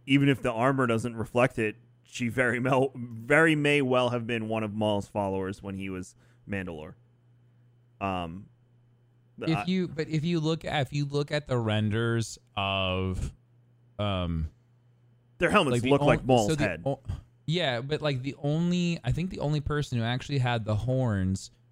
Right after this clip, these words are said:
Speaker 2: was, um, what's his name? There was one, one, one person had the horns and everybody else was red and black, but they didn't have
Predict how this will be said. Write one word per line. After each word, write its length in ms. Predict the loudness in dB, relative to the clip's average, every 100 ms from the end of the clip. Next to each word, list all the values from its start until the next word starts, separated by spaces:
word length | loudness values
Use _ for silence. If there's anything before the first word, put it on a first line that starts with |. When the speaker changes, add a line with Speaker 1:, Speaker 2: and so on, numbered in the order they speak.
| _ _ -4
Speaker 2:
was, 920 | 0 2 2 2 0 -2 -4 -12 -16 -20 _ _ _ _ _ _ _ -4
um, 640 | 0 0 0 0 -2 -4 -8 _ _ _ _ _ -6
what's 160 | -6
his 140 | -4 -4
name? 180 | -2
There 100 | 0
was 140 | -2 0
one, 220 | -2 -2
one, 260 | -2 -2 -2
one 180 | -2 -2
person 340 | -2 -2 0
had 120 | 0 -2
the 60 |
horns 300 | -2 -2 0
and 60 | 0
everybody 220 | 0 0
else 160 | 0 -2
was 120 | -2
red 160 | 0 0
and 120 | 0
black, 240 | -2 -2 -6
but 80 | -8
they 80 |
didn't 260 | -4 -4 -2
have 580 | -2 -2 -2 -2 -4